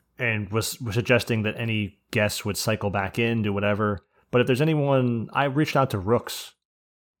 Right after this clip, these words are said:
as well with that. I go, "Hey, Rooks, we're having our hundredth episode, by the way. And hey, if you wanna come in." He goes,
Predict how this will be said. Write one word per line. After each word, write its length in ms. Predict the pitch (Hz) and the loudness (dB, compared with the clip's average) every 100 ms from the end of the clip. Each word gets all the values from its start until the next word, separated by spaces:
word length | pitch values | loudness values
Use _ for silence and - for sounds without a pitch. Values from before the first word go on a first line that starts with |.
| _ | _
as 180 | 110 95 | -6 -4
well 260 | 101 107 | 0 2
with 140 | 98 92 | 2 0
that. 140 | 98 | -2
I 60 | 95 | 0
go, 100 | 98 | -2
"Hey, 100 | 104 | -2
Rooks, 260 | 123 165 - | -2 -2 -4
we're 60 | - | -2
having 180 | 113 98 | -2 -2
our 60 | |
hundredth 220 | 107 98 | -2 -2
episode, 340 | 120 - - 82 | -4 -4 -10 -8
by 120 | 85 | -8
the 80 | 85 | -6
way. 240 | 90 110 | -6 -4
And 300 | 117 90 92 90 | -6 -8 -10 -6
hey, 200 | 98 95 | -4 -4
if 100 | 92 | -4
you 80 | |
wanna 140 | 95 92 | -6 -6
come 180 | 98 107 | -6 -4
in." 120 | 107 | -4
He 60 | 98 | -2
goes, 240 | 107 98 | -2 -2